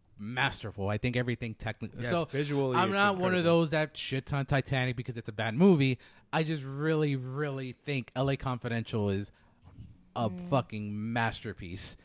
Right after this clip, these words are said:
Speaker 2: Okay.
Speaker 1: And it wasn't gonna win. That bolt, that mount, it didn't. Mm, that Titanic was not like.
Speaker 2: I mean, it was. Uh, to be
Speaker 1: It
Speaker 2: fair,
Speaker 1: wasn't gonna win.
Speaker 2: back then. That movie, like, it trend, it had
Speaker 1: It
Speaker 2: so
Speaker 1: transcended.
Speaker 2: much going for it.
Speaker 1: Transcended.
Speaker 2: Yeah,
Speaker 1: Yeah.
Speaker 2: like the, the technical things of it, the visuals, like,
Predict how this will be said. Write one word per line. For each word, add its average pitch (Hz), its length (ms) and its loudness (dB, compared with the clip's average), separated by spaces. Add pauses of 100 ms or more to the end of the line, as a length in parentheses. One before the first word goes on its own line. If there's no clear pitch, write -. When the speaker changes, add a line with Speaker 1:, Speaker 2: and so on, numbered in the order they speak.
(120)
Speaker 2:
Okay. 190 180 -6 (160)
Speaker 1:
And 139 640 -2 (1080)
it 190 200 2
wasn't 185 340 6
gonna 165 180 2
win. 123 280 0
That 170 240 6
bolt, 180 260 8
that 165 280 0
mount, 156 360 2 (400)
it 160 140 -2
didn't. 131 420 -10
Mm, 113 200 -8 (220)
that 156 180 2
Titanic 147 680 -2
was 120 160 -8
not 123 280 -6 (120)
like. 117 240 -14 (280)
Speaker 2:
I 160 120 -4
mean, 175 160 4
it 175 60 4
was. 180 160 0
Uh, - 60 -8
to 160 60 -4 (160)
be 151 160 -4
Speaker 1:
It - 40 2
Speaker 2:
fair, 220 60 12
Speaker 1:
wasn't 247 280 10
gonna 190 160 4
win. 117 300 -4
Speaker 2:
back 165 200 0 (120)
then. 151 280 -2
That 165 160 -2
movie, 170 320 -2
like, 127 260 -4
it 135 80 -8
trend, 160 360 -6
it 151 160 -4
had 160 180 -4
Speaker 1:
It - 40 -12
Speaker 2:
so - 120 -4
Speaker 1:
transcended. 240 440 6
Speaker 2:
much 156 220 0
going 151 120 -2
for 170 80 4
it. - 20 2
Speaker 1:
Transcended. 131 380 0
Speaker 2:
Yeah, 160 200 -4
Speaker 1:
Yeah. 123 120 -2
Speaker 2:
like 117 160 -6
the, 113 260 -6
the 110 120 -8
technical 156 600 -6
things 151 280 -4
of 143 120 -4
it, 143 160 -2
the 113 80 -4
visuals, 135 640 0
like, 110 160 -6